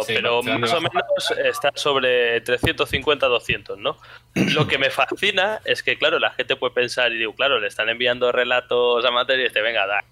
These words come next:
Speaker 2: tira, tira, tira". No,
Speaker 1: Ah, bueno,
Speaker 2: todos
Speaker 1: no.
Speaker 2: los relatos, e-, eres el editor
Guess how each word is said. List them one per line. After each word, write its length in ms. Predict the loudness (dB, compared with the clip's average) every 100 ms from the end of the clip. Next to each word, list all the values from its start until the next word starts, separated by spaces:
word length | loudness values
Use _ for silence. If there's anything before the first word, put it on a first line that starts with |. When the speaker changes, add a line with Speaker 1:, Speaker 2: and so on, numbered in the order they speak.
| _ _ -14
Speaker 2:
tira, 260 | -8 -6 -6
tira, 260 | -6 -6 -8
tira". 220 | -8 -8
No, 120 | -4 -4
Speaker 1:
Ah, 40 | -2
bueno, 160 | -2
Speaker 2:
todos 140 | 0 2
Speaker 1:
no. 140 | 2
Speaker 2:
los 120 | 0 0
relatos, 640 | -2 -2 -2 -2 -4 -8 -2
e-, 240 | 0 0
eres 380 | 0 0 0 0
el 120 | 0
editor 520 | 0 0 0 0 -2